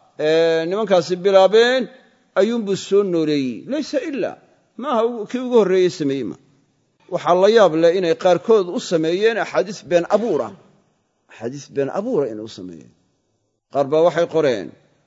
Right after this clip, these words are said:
ee, nebiga ayaa mawlidka sidan ka yidhi, Abubakar baa sidan ka yidhi, Cumar baa sidan ka yidhi, Cusmaan baa sidan ka yidhi, Cali baa sidan ka yidhi. Axaadiis iyo aasaar baa loo sameeyey.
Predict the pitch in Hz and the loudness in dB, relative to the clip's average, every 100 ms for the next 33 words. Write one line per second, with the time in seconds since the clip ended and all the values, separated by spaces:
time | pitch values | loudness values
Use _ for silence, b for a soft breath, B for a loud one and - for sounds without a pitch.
0 | _ _ _ _ 127 139 151 147 127 101 | _ _ _ _ 0 2 4 2 2 -2
1 | 57 - _ _ _ 143 175 160 143 131 | -8 -14 _ _ _ -2 -2 0 0 0
2 | 143 131 139 160 139 135 123 147 123 127 | 0 -2 -2 -6 -8 -10 -12 -10 -10 -10
3 | 139 120 101 113 120 147 139 117 123 113 | -10 -8 -8 -8 -10 -10 -10 -8 -8 -8
4 | 147 131 113 143 123 98 101 139 120 117 | -10 -12 -10 -10 -8 -10 -10 -10 -8 -8
5 | 113 147 131 - 143 123 85 107 107 147 | -8 -10 -12 -10 -10 -10 -12 -16 -12 -10
6 | 127 113 - 139 123 151 135 92 95 151 | -8 -10 -10 -12 -12 -12 -10 -10 -8 -8
7 | 139 117 131 127 110 85 - _ _ _ | -6 -8 -10 -12 -12 -14 -18 _ _ _
8 | _ _ _ _ _ - 143 208 285 233 | _ _ _ _ _ -4 0 0 -2 -2
9 | 175 151 180 151 135 127 101 82 | -2 0 -2 -2 -4 -6 -10 -16